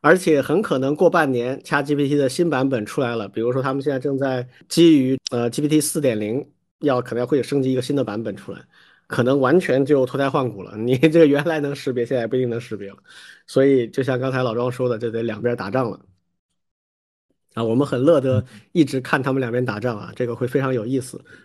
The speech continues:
Speaker 1: 而且根据经验来说的话，在 machine learning 的这个体系里面，生成对抗的两端越势均力敌，它两端的那个，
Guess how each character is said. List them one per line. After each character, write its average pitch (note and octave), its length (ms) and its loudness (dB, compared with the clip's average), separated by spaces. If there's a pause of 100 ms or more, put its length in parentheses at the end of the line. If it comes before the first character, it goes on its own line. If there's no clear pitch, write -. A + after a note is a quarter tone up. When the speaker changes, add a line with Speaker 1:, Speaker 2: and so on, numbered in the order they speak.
Speaker 1:
而 C#3+ 120 2
且 B2 500 0
根 D#3+ 260 0
据 D3+ 200 0
经 E3+ 220 2
验 E3+ 220 4
来 A2+ 120 -4
说 B2+ 220 -4
的 B2 100 -2
话， A2+ 200 -6
在 B2+ 300 -2
machine A#2+ 260 0
learning D#3+ 240 2
的 C3 100 0
这 B2+ 80 -4
个 B2+ 80 -4
体 - 180 -10
系 C#3+ 160 -4
里 G#2 140 -6
面， G#2+ 240 -6 (380)
生 - 120 2
成 E3 120 6
对 E3 160 2
抗 E3 200 0
的 A#2 460 -4 (420)
两 A2+ 280 0
端 E3 340 2 (180)
越 E3 420 2
势 - 160 -4
均 D#3+ 180 2
力 D3+ 100 2
敌， A#2 300 -6
它 C3+ 240 -6
两 G#2+ 180 -6
端 C3+ 200 0
的 C#3 100 -2
那 B2+ 200 -2
个， A#2 360 -8